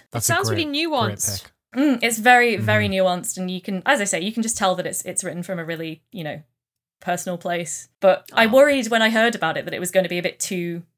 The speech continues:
Speaker 3: serious compared to her other stuff, but actually it really does hit the tone. I think it's the best thing she's ever written. I love the Simon Verse books.
Speaker 1: Oh,
Speaker 3: But
Speaker 1: wow.
Speaker 3: it, it just really does. It nails the tone for me of being like, "This is the experience." Like,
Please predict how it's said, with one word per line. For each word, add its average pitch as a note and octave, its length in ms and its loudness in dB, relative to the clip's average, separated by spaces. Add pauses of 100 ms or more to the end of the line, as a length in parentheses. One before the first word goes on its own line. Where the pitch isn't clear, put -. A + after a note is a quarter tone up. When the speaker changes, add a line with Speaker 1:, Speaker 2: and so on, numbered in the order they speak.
Speaker 3:
serious F#3 540 2
compared F#3+ 340 -2
to G3 60 -6
her F3+ 160 0
other F#3 140 -4
stuff, A3 240 -6
but F#3+ 100 0
actually E3+ 260 -6
it B2+ 220 -6
really F3+ 260 -2
does F3 360 -4
hit F#3 180 -4
the F#3+ 60 -8
tone. - 160 -6
I B3 100 4
think C#4 160 0
it's A#3 100 -8
the F#3+ 60 -12
best F3+ 160 0
thing F3+ 120 -8
she's F3+ 120 -8
ever E3+ 140 -6
written. F3 260 -6
I E3+ 140 -10
love E3 260 -10
the F3 80 -14
Simon E3+ 320 -6
Verse F#3 200 -6
books. - 340 -12 (560)
Speaker 1:
Oh, B2+ 80 -8
Speaker 3:
But F3+ 160 6
Speaker 1:
wow. C#3 120 -2
Speaker 3:
it, - 220 -2
it G#3+ 160 -4
just C4 160 0
really A#3 200 2
does. F#3 180 -4
It G3 100 -4
nails A3 280 2
the G#3 80 -8
tone F3+ 260 -2
for F3 120 -10
me F3 260 -2
of E3+ 120 -6
being F#3 140 -2
like, E3+ 160 -2
"This G#3+ 180 -2
is F#3+ 120 -4
the F#3 80 -4
experience." E3+ 880 -4 (100)
Like, E3 320 -4